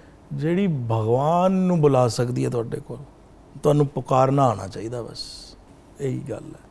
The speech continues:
You ask Daljit ਭਾਜੀ, he will tell you the things, he is experience, ਉਹ experience ਜਿਹੜੀ ਕਰ ਰਿਹਾ, sorry, ਉਹ ਤੁਹਾਨੂੰ ਮਤਲਬ ਕਿ he is hundred percent, he is on another level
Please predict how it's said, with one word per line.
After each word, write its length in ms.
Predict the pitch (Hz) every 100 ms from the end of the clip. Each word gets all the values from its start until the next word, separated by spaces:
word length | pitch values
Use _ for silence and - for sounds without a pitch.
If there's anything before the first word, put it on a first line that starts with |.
| - - - - -
You 60 | 131 147 180
ask 300 | - - 135
Daljit 520 | 135 131 131 147 151 -
ਭਾਜੀ, 500 | 139 127 135 120 135
he 80 | 175
will 160 | 208 151
tell 380 | - 139 185 202
you 80 | 226
the 140 | 165 131 -
things, 420 | 220 240 160 - - - - - - -
he 220 | 165 202
is 100 | 160
experience, 1080 | 135 - - - 170 196 214 190 - - - - - 156
ਉਹ 300 | 170 165 185
experience 640 | 160 - - - 185 214 175
ਜਿਹੜੀ 180 | 160 156
ਕਰ 220 | 147 135
ਰਿਹਾ, 160 | 131 127
sorry, 240 | 120 - - - - - - - - - - -
ਉਹ 140 | 185
ਤੁਹਾਨੂੰ 380 | 175 180 196 147 113 - - - - -
ਮਤਲਬ 440 | 147 139 185 202 160 -
ਕਿ 300 | - 170 -
he 340 | 127 175 202 202
is 200 | 156 170 - - - -
hundred 240 | 254 339 170
percent, 340 | 127 - 107 117 - - - - 156
he 140 | 175
is 80 | 156 156
on 60 | 175
another 600 | - 147 151 175 214 170
level 440 | 117 123 214 208